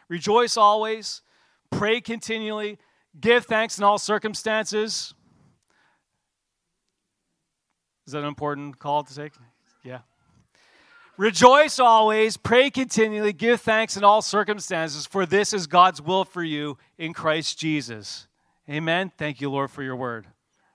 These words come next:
Thank you for your word, Lord. So what does it mean to rejoice always? Is it even possible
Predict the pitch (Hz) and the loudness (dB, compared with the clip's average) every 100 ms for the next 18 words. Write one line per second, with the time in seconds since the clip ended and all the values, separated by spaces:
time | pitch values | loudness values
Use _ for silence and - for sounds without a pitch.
0 | _ _ - - 165 208 - 185 - 160 | _ _ -20 -8 -4 -4 -4 -8 -4 -4
1 | 143 139 131 123 113 98 _ _ _ _ | -2 -4 -4 -8 -10 -14 _ _ _ _
2 | _ _ _ _ _ _ _ _ _ _ | _ _ _ _ _ _ _ _ _ _
3 | _ _ _ - - 185 170 208 208 202 | _ _ _ -10 -2 0 2 2 0 -4
4 | 190 196 202 196 190 160 190 190 185 185 | -4 -6 -6 -4 -2 0 -2 2 4 4
5 | 202 220 220 - _ _ _ _ _ _ | 2 -4 -6 -12 _ _ _ _ _ _
6 | _ _ 185 262 339 359 294 202 _ _ | _ _ -10 -6 -4 -4 -4 -8 _ _
7 | - 202 247 - 330 320 339 285 | -2 2 2 0 -2 -2 -2 -6